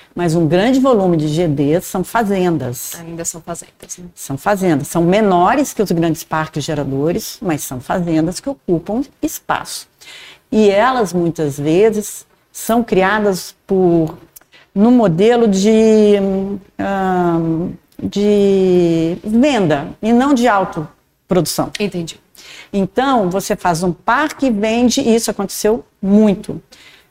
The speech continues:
Speaker 1: para uma rede de supermercado, para uma rede de varejo, para um banco, é, e estamos pagando subsídio para eles, em favor deles,
Speaker 2: Sempre, como
Speaker 1: tá?
Speaker 2: você falou, não existe
Speaker 1: É,
Speaker 2: almoço grátis.
Speaker 1: é, no caso das eólicas,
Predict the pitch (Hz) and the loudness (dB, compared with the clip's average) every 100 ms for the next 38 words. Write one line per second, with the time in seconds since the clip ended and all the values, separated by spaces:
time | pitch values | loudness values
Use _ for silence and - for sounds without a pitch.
0 | _ _ - 180 175 170 165 - 180 175 | _ _ -2 0 2 0 -2 0 0 0
1 | 165 185 165 - 175 185 254 - 269 247 | 2 2 0 -4 -2 0 -2 0 0 2
2 | 226 220 240 226 165 160 160 151 165 240 | 0 2 0 0 -2 -2 -2 -2 0 0
3 | 294 277 247 226 202 208 214 214 - _ | 2 4 4 2 0 0 0 0 -4 _
4 | _ _ - 190 156 185 254 226 220 220 | _ _ -6 0 2 4 4 2 2 0
5 | - 226 220 214 214 _ _ _ _ _ | 0 2 4 2 -2 _ _ _ _ _
6 | _ - 170 160 156 - 175 165 165 175 | _ -6 -4 -2 -4 -2 0 0 -2 -6
7 | - 196 - 196 175 - 190 180 165 - | -2 -4 0 0 0 -2 -6 -2 -4 -4
8 | 247 185 151 - _ _ _ _ _ _ | -6 -4 -8 -14 _ _ _ _ _ _
9 | - 160 180 165 185 160 143 151 - 160 | -10 -6 -2 0 0 0 -2 -6 -12 -6
10 | 165 226 165 165 170 170 165 165 160 156 | -4 -4 -6 -6 -6 -6 -6 -4 -2 0
11 | 156 151 147 - 156 139 139 139 131 131 | 0 -2 -4 -8 -10 -6 -6 -6 -8 -10
12 | - 262 277 254 214 196 175 175 160 - | 0 0 2 -2 0 -2 0 0 0 -4
13 | _ - _ - 160 143 147 208 254 170 | _ -20 _ -6 -4 -4 0 2 2 0
14 | - 143 147 - - | -4 -8 -8 -12 -12